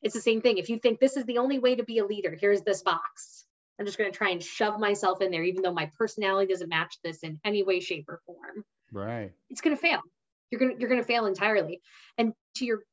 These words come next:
Speaker 1: to your point, Jim, too, about management, I, I do think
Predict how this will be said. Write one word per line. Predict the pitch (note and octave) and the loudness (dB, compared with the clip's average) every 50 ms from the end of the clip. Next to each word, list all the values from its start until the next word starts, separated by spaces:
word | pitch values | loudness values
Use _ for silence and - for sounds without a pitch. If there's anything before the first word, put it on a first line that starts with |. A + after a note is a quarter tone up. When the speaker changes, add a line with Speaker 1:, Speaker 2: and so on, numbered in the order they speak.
| _ _ _ | _ _ _
Speaker 1:
to | - C4 | -2 -2
your | A#3 G#3+ | -2 -2
point, | - C#4+ - D4 - | -4 -8 -10 -6 -4
Jim, | C#4+ A#3 G#3+ | -4 -4 -2
too, | - A3+ G#3+ | -2 0 0
about | G3+ F#3+ F3+ F3 F3 E3+ E3+ - _ _ _ _ _ - | 0 2 2 2 2 0 -2 -4 _ _ _ _ _ -10
management, | G#3 G3 G3+ G3+ G#3 A3 G3+ F#3+ - - D#3+ E3 E3 - _ | -2 0 2 2 2 2 0 -2 -4 -10 -12 -12 -12 -12 _
I, | - G3 G3 G3 - _ | 0 0 0 0 0 _
I | A3 A3 | 2 2
do | G#3+ - C4+ D4 D#4 | 2 4 4 2 2
think | - - D4 C4+ A#3+ A3+ - - | 4 4 4 2 2 0 -4 -10